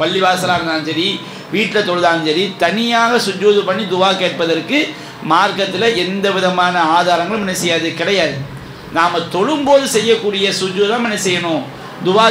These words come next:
கேட்க வேண்டும். அதனால வந்து தனியாக நாம சுஜூது பண்ணி துவா கேட்பது அது பிதஅத்தான காரியம், மார்க்கத்துல என்ன கிடையாது, அதற்கு ஆதாரம் கிடையாது. நீங்க தொழுத பிறகு அல்லாஹ்ட்ட என்ன செய்யுங்க, கையேந்தி கேளுங்க. இதுக்கு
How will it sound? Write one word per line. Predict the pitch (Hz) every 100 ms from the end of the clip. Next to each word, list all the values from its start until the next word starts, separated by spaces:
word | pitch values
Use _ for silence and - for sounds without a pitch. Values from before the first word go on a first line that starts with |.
| 190
கேட்க | 180 175 151
வேண்டும். | 147 143 160 160 -
அதனால | 160 170 170 170
வந்து | 165 170 269 302 - - - -
தனியாக | 160 190 247 247 240 233 240 202 - - - -
நாம | 190 190 180
சுஜூது | 190 220 220 190
பண்ணி | 196 196
துவா | 175 185 185
கேட்பது | 185 170 175 208
அது | 233 190
பிதஅத்தான | 190 202 196 185 185 180 160
காரியம், | 160 160 214 269 - - -
மார்க்கத்துல | 160 196 202 180
என்ன | 175 180
கிடையாது, | 170 170 175
அதற்கு | 165 165 147 165
ஆதாரம் | 180 180 175
கிடையாது. | 151 143 135 135
நீங்க | 165 180 180
தொழுத | 214 233 196
பிறகு | 240 202
அல்லாஹ்ட்ட | 202 202 185
என்ன | 175
செய்யுங்க, | 165 151 139 127 - - - -
கையேந்தி | 180 254 285 277 240
கேளுங்க. | 190 180 151 - - - 180
இதுக்கு | 262 240